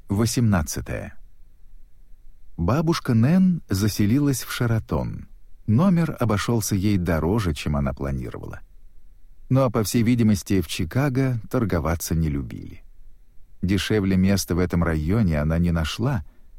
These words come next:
а ночевать где-то всё равно пришлось бы. Номер оказался неплохим. Две большие кровати, телевизор, размером превосходивший тот, что стоял у неё дома —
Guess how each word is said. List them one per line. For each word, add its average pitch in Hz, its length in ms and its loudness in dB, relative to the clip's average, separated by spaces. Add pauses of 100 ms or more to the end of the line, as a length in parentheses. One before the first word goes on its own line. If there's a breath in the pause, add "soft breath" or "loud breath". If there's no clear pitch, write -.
(140)
а 65 220 -2
ночевать 82 520 0
где-то 113 520 0
всё - 220 -2
равно 95 360 2
пришлось - 480 -6
бы. - 160 -14 (1160)
Номер 151 440 4
оказался 110 500 0
неплохим. 123 720 -4 (680)
Две 117 320 2
большие 76 440 -2
кровати, 107 800 -4 (180)
телевизор, 113 840 0 (280)
размером 98 580 2
превосходивший 92 760 0
тот, 104 440 -2
что - 240 -4
стоял 76 420 -2
у 78 60 -2
неё 76 300 0
дома — 69 440 -4